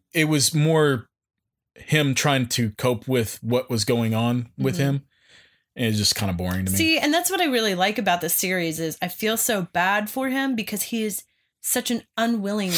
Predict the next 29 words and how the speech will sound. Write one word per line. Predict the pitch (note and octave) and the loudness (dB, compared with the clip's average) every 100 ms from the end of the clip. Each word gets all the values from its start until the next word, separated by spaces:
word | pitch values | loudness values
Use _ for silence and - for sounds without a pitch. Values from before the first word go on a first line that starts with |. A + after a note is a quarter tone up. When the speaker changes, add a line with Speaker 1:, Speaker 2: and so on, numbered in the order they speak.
| F3 | 0
Speaker 1:
<sighs> | - - | -2 -4
Speaker 2:
like, | G#3 G3 - | -2 -2 -4
he | - G#3 | -10 -4
didn't | A#3+ B3+ E3 | -2 -2 -2
want | F3+ A#3+ | -2 0
this. | A3+ D#3+ F#2+ - | 0 -2 -2 -2
And | G3 F#3+ | -2 0
this | G#3+ | 0
is, | A#3 G3+ F#3 | -2 -2 -2
like, | E3+ - | -2 -2
a | F#3+ | -8
crazy | - - - G#3 A3+ A3+ G3+ | -10 -16 -12 -6 -2 0 -2
thing. | G3 G3+ F3+ E3+ D#3 E3+ _ _ _ | -4 -4 -4 -4 -4 -8 _ _ _
'Cause, | - A3+ | -4 -2
like, | G#3+ - _ _ _ - | -2 -4 _ _ _ -6
you're | G#3 - | -4 -4
terrified. | - A#3+ A#3+ - A3 F#3+ | -2 0 0 2 0 0
You | G3 | -2
end | G3+ A#3 | -2 -2
up, | - - | -2 -4
first | B3 A#3+ | -4 -2
off, | A3 G#3 | -2 -4
you're | |
terrified | F3+ A3 G#3+ G#3+ F#3+ | -4 -2 -2 0 0
of | F#3+ | 0
them. | F#3 F#3 | -2 -2
And | F3+ | -2
then | F#3 F#3+ | -2 0
you | F3+ | -2